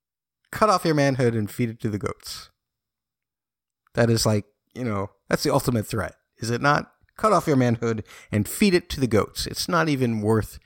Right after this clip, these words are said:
feeding to the lions. Feed it to the sheep.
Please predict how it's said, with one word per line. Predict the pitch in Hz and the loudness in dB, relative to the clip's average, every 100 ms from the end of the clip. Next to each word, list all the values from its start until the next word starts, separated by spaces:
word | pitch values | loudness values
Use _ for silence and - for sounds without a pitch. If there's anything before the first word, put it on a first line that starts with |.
| - _ _ | -20 _ _
feeding | - 123 110 98 | -2 2 2 2
to | 98 | -2
the | 90 | -2
lions. | 95 139 117 104 113 - - - _ _ _ _ _ _ _ _ _ _ _ _ _ _ | 0 2 2 2 0 -4 -10 -16 _ _ _ _ _ _ _ _ _ _ _ _ _ _
Feed | - 185 | -10 -10
it | 117 | -4
to | 147 | -2
the | 113 78 | -2 -2
sheep. | - - 156 135 - | 0 2 2 0 -2